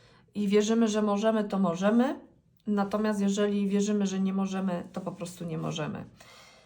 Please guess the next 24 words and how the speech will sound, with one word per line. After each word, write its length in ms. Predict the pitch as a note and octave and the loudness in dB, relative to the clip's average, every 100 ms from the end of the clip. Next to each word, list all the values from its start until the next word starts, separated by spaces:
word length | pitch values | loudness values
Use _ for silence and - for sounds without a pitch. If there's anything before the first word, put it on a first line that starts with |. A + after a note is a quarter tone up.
| - _ - | -20 _ -4
I 400 | G3+ F#3+ F#3+ F#3+ - - - | 0 0 0 -4 -8 -10 -6
ta 100 | B3 | -2
karta 440 | D4 C4+ - G#3 | 2 2 2 -2
zaprasza 480 | G#3 G3+ A#3 A#3+ A3 | -2 -2 0 0 -2
Ciebie 320 | - A3 A3 | -4 -2 0
do 140 | G3 G3 | -2 -2
tego, 360 | G3+ G#3 - | -2 -4 -4
abyś 460 | - F#3 F#3+ - - _ | -4 -4 -6 -8 -12 _
przeglądnął 600 | - G3+ G3 G#3+ A3 G3+ G3 | -8 -4 0 2 2 0 -2
przekonania, 600 | - G3 F#3+ F#3 F3+ E3+ | -4 -4 -4 -4 -4 -6
jakie 280 | E3 - | -8 -10
masz. 420 | - - - - - - - _ | -10 -10 -12 -14 -18 -20 -20 _
Czy 160 | - - | -6 0
one 220 | A3 A#3+ | 4 2
Cię 140 | A#3 | 2
wzmacniają, 800 | A3 G#3+ G3+ G3+ G3 F3+ E3+ - - | -2 0 -2 -2 -4 -4 -6 -8 -10
czy 180 | - | -8
one 200 | G3 A3+ | -2 -2
Ci 140 | A3+ A3+ | -2 -4
pomagają, 680 | G#3+ G3+ G3 F#3+ F3 E3+ F#3+ | 0 0 0 -2 -2 -4 -8
czy 200 | - - | -10 -6
one 260 | G#3+ A3 | -4 -2
Ci 180 | G#3+ F#3+ | -6 -4
dają, 600 | F3+ G3+ G3+ F3+ F#3 A3+ | 0 2 2 0 -2 -6